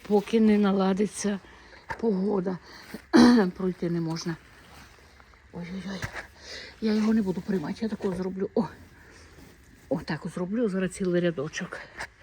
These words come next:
Е, погода нас не радує в цьому році. І то так конкретно. От.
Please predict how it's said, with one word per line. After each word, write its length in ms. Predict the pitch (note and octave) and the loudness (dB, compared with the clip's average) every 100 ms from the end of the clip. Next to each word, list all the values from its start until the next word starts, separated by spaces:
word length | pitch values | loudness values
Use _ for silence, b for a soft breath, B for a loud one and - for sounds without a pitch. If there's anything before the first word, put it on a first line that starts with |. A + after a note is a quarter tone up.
| B B B B B B B - - | B B B B B B B -20 -12
Е, 320 | G3+ G3 F3 E3 B B B B B | -8 -8 -8 -12 B B B B B
погода 540 | G#3+ F#3+ F#3+ F#3 F3+ F3 B B B B | -4 -2 -2 -2 -2 -4 B B B B
нас 440 | G3 F#3+ F3+ - A3 | -4 -2 -2 -4 0
не 200 | A3 A3 | 2 2
радує 480 | G3 F3 F#3 F#3 | 0 0 0 -2
в 80 | F#3 | -4
цьому 340 | - A3 G3+ G#3 | -4 -4 -2 0
році. 460 | A3 A3 - A#3+ B B B B | 0 -2 -4 -6 B B B B
І 120 | - G#3+ | -4 0
то 140 | G#3+ | 0
так 180 | G3+ G3 - | -2 -6 -6
конкретно. 880 | - G#3+ G3+ G3+ F#3 F3+ G3+ G#3 A3+ - - - - _ B B B B B B - | -2 -2 0 -2 -4 -4 -4 -2 -4 -10 -20 -20 -20 _ B B B B B B -12
От. 340 | F#3+ A3 A3 | -4 -2 -4